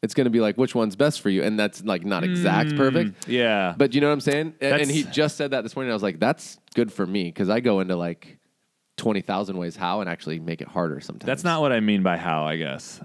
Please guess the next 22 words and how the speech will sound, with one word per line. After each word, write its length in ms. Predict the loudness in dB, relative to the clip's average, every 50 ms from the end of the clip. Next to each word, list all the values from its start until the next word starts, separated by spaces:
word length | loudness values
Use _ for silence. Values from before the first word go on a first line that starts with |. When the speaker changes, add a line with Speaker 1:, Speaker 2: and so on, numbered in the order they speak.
| -6
Speaker 2:
I 80 | -4 -2
mean 200 | 0 0 0 2
Speaker 1:
Okay. 520 | 2 4 4 4 4 4 4 2 0 0 -2 -6 -14 _ _ _ _ _ _ _ _ _ _ _ _ _ -20 _ -10
Speaker 2:
by, 60 | -10
l-, 100 | -10 -10 _ _ _ _ _ _ _ -4
maybe 280 | 0 0 2 2 2
how 240 | 2 2 2 4 4
is 100 | 4 4
the 80 | 4 4
wrong 240 | 4 4 4 4 2
word. 400 | 2 2 2 2 0 -2 -4 -8 _ _ _ _ _ _ -8
More 260 | -4 0 2 2 2
about 220 | 4 2 0 0 -2
the 40 | -2
journey. 360 | -2 0 0 0 0 -2 -2
Let's 160 | -4 -4 0
say 300 | 0 2 2 2 0 -2 -4 -10 -20 -10 -6
we 260 | -2 0 2 2 4
wanna 320 | 4 4 4 2 2 0
build 680 | 0 2 2 4 4 4 4 2 2 0 -2 -4 -8 -14 -16 _ _ _ _ _ _ _ _ _ _ _ _ _ _ _ _ _ _ 0
the 100 | 0 2
most 400 | 4 4 2 2 0 -2 -8 -14